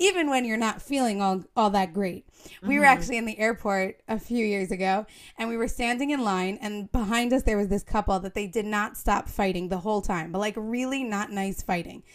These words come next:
Speaker 2: Mm-hmm.
Speaker 1: saying really not nice words and, like, like, really not nice. And then right before they get to the counter, they were like, "Oh, we're almost done with the line. We have to take a picture."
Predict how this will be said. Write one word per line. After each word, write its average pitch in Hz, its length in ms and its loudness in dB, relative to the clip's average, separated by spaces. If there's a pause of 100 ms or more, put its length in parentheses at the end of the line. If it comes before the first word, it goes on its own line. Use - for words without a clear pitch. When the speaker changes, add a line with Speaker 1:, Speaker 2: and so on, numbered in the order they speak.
(240)
Speaker 2:
Mm-hmm. 208 100 -6
Speaker 1:
saying 302 280 2
really 262 240 2
not 247 220 2
nice 220 260 -2
words 208 400 0
and, 208 120 -4
like, 226 200 -8
like, 302 220 -2
really 359 380 2
not 285 260 2
nice. 180 380 -2 (540)
And 240 120 0
then 262 140 0
right 247 180 8
before 277 280 4
they 226 140 6
get 214 240 0
to 240 100 4
the 208 80 2
counter, 202 480 2
they 196 120 2
were 202 80 4
like, 202 260 2
"Oh, 330 240 12
we're 247 160 6
almost 247 340 4
done 233 140 2
with 214 120 -2
the 208 80 2
line. 208 220 2
We 190 120 2
have 214 180 2
to 254 80 -2
take 202 180 0
a 202 60 -2
picture." 175 420 -2